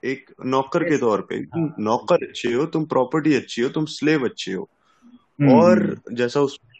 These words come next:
Speaker 1: शुरू में भी उसे सर्वाइवल के लिए बता दिया जाता है कि भाई देखो, पढ़ने लिखने का अपना जो ज्ञान है वो अपने तक रखना, किसी से बताना मत।
Speaker 3: हम्म,
Speaker 1: और
Speaker 3: हम्म।
Speaker 1: उसका रिकॉल भी हम देखते हैं दोनों फिल्मों में अलग-अलग जगह पे, जहाँ मालकिन उसे बुला के पूछ लेती है कि तुम्हें पढ़ना लिखना जानते हो क्या?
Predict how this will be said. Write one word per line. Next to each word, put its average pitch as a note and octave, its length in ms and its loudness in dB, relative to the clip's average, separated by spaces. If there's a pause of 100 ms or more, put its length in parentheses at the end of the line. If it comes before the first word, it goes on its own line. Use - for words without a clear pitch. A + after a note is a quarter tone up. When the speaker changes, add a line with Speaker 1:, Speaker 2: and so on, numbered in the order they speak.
(200)
Speaker 1:
शुरू C3+ 240 -4
में D#3 140 2
भी D#3+ 120 2
उसे D#3+ 180 -2
सर्वाइवल A#2 540 -2
के C#3+ 120 -4
लिए D3 100 0
बता C#3+ 220 -2
दिया C3 200 0
जाता G2 220 -4
है G2 60 -6
कि - 80 -8
भाई B2+ 180 -4
देखो, C3+ 460 -4 (460)
पढ़ने A#2 280 0
लिखने C#3+ 340 0
का C3 540 -2
अपना A#2 300 -6
जो A#2+ 180 -4
ज्ञान A2 220 -2
है B2+ 80 -4
वो A#2 120 -2
अपने G2+ 180 -8
तक G2+ 200 -8
रखना, A#2+ 280 -10
किसी A#2+ 300 -12
से D3+ 120 -2
बताना G2 360 -8
मत। F2 160 -14 (840)
Speaker 3:
हम्म, C#3+ 100 8
Speaker 1:
और B2+ 60 4
Speaker 3:
हम्म। A2+ 100 4
Speaker 1:
उसका - 520 -6 (280)
रिकॉल B2 340 0
भी B2+ 100 2
हम C3 180 0
देखते A#2+ 320 -2
हैं B2 200 -4
दोनों A#2+ 220 -2
फिल्मों A#2 300 -4
में A2+ 140 -2
अलग-अलग G#2 380 -2
जगह G2 240 -4
पे, B2+ 240 -6
जहाँ G2 360 -8 (380)
मालकिन G#2+ 340 -2
उसे A2+ 160 -4
बुला G#2+ 240 -2
के G#2 120 -8
पूछ A#2+ 340 -8
लेती A2 220 -2
है A#2+ 60 0
कि B2+ 80 -4
तुम्हें C3+ 260 -4
पढ़ना A#2+ 240 0
लिखना D3 260 2
जानते C#3 300 0
हो D#3+ 80 -2
क्या? C#3+ 180 -2